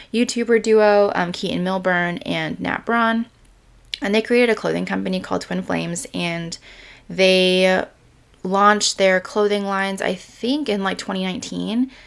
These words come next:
and I was just looking at their stuff. I was just, like, literally about to buy a shirt from them, um, in twenty twenty, and I noticed that they didn't have a website that was, like, as bomb as their clothes were. It was, like, pretty generic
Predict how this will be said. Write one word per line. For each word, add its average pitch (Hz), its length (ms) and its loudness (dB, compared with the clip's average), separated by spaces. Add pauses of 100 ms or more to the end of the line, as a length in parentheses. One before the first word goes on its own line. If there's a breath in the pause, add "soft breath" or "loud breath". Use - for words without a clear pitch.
(280 loud breath)
and 202 100 2
I 214 140 6
was 233 360 2
just - 260 -2
looking 302 220 -2
at 277 120 2
their 269 100 2
stuff. 180 380 2
I 185 40 2
was 180 120 2
just, - 120 -10
like, - 180 -8
literally 185 360 -2
about 160 380 -4
to 202 100 -8
buy 190 160 -4
a 214 100 -2
shirt - 240 -6
from 185 220 -4
them, 170 400 -4 (160)
um, 170 200 -6
in 175 80 -8
twenty 175 260 -8
twenty, 214 440 -6 (460 loud breath)
and 220 80 2
I 220 40 4
noticed 262 240 4
that 285 120 -4
they 247 160 4
didn't 196 240 0
have 208 160 -2
a 185 80 -2
website 208 580 -2
that 175 120 0
was, 170 220 -2
like, 151 340 -6 (420)
as 175 280 2
bomb 170 320 -4
as 165 140 -10
their 175 120 -6
clothes 170 400 -8
were. 262 240 -4
It 190 160 -4
was, 185 180 -4
like, 170 200 -4
pretty 262 160 -4
generic 208 480 -4